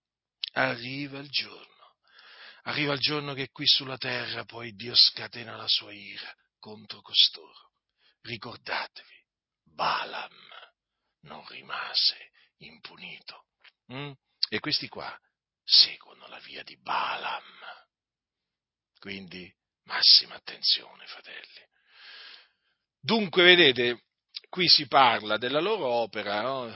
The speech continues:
Dell'opera di costoro, che è un'opera di sfruttamento nei confronti di san-, dei santi, però anche del giudizio di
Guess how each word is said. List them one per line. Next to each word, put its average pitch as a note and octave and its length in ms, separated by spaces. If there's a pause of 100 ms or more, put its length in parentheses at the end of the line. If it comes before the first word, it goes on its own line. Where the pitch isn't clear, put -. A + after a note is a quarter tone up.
(100)
Dell'opera A2+ 480
di G#2+ 120
costoro, A2+ 480
che F#2+ 100
è F#2 40
un'opera G2 380
di F#2+ 100
sfruttamento G2+ 800
nei F#2 120
confronti G2+ 540
di F3+ 120
san-, E2 340
dei B2 140
santi, - 340
però G#2 260
anche B2 460
del - 140
giudizio - 720
di - 120